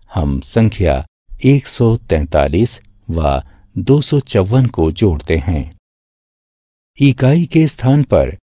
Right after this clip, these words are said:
तीन तथा चार अंक हैं। तीन जमा चार बराबर सात होता है।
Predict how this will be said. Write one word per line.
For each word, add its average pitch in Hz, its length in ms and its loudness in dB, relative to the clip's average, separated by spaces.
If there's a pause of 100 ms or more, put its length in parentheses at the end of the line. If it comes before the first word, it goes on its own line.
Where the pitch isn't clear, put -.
(220)
तीन 87 360 2 (360)
तथा 82 540 -2 (180)
चार 139 320 2
अंक 101 320 0
हैं। 73 360 -6 (920)
तीन 117 380 4 (260)
जमा 71 360 -2
चार 101 500 0 (440)
बराबर 82 600 0 (280)
सात 110 440 0
होता 90 280 -2
है। 73 260 -4